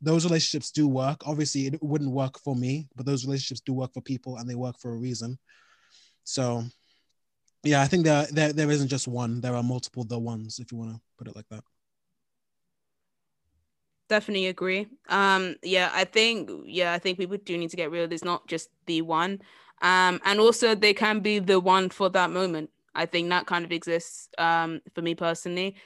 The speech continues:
Speaker 2: And like you just said, there's so many people in the world today, you can't really restrict yourself to one. But I definitely believe there is the one for that moment. Um, if you need the one to help cuddle you at night, yeah,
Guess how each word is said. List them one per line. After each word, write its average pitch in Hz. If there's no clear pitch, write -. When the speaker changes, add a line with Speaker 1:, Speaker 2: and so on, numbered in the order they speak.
Speaker 2:
And 190
like 196
you 220
just 196
said, 190
there's 175
so 214
many 233
people 208
in 185
the 175
world 175
today, 165
you 170
can't 185
really 175
restrict 165
yourself 170
to -
one. 156
But 180
I 180
definitely 202
believe 180
there 175
is 170
the 170
one 160
for -
that 156
moment. 151
Um, 151
if -
you 175
need 165
the 170
one 165
to 165
help 160
cuddle 165
you 165
at 156
night, 160
yeah, 156